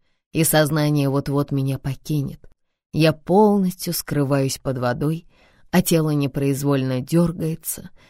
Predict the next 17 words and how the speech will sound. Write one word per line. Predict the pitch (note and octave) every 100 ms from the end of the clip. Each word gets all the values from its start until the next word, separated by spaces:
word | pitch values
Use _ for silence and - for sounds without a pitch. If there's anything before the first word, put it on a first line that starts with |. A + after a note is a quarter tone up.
| -
когда | - E3 C3+ C#3
легкие | C3+ D3 E3 - D3
начинают | C3 C3+ C#3+ C3+ C3+ C3+
наполняться | B2 C3+ C3 C3+ C3+ - C#3
соленой | - C3+ C3 C3 C3
жидкостью. | B2+ C3 B2+ - C#3+ - F3 E3 _ _ _ _ _ _ _ _ _ _ _ -
Я | E3 D3+
резко | D#3+ D3 C#3
просыпаюсь | C3 C#3 - D3 E3 D#3+ - - _ _ _ _ _ -
от | F3
того, | G3 F#3 G3
что | -
мое | E3 D#3+ D#3+
тело | F#3 F#3 D#3
бьется | D3 E3 E3 D3+
в | -
конвульсиях. | D3 D3 C3 B2+ - - - -